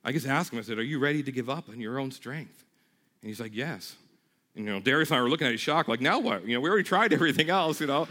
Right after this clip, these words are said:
So I said, "Darius, pray with him. Let's lead him." And it was, I tell you, the demonic s-,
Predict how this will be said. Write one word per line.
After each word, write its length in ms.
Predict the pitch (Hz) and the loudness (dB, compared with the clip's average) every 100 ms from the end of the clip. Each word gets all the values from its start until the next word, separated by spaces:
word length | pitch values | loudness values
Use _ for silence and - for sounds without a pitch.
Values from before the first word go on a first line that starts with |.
| - - | -8 0
So 100 | 220 | 2
I 40 | |
said, 120 | 190 | 4
"Darius, 360 | 156 190 220 156 | 4 4 4 2
pray 220 | - 190 | 2 2
with 180 | 240 214 | 2 0
him. 180 | 139 117 | 0 -2
Let's 140 | 127 | -4
lead 200 | 143 190 | -2 0
him." 220 | 165 113 110 - - - - - 67 | 0 -2 -8 -20 -20 -20 -20 -16 -10
And 300 | 76 131 135 | 2 2 2
it 100 | 131 | -2
was, 220 | 127 - | -4 -6
I 220 | 139 143 | 0 0
tell 200 | 160 185 | 2 2
you, 80 | 180 | 2
the 100 | 143 | 2
demonic 600 | 143 147 160 196 214 175 | 2 2 4 4 4 0
s-, 240 | - - | -4 -16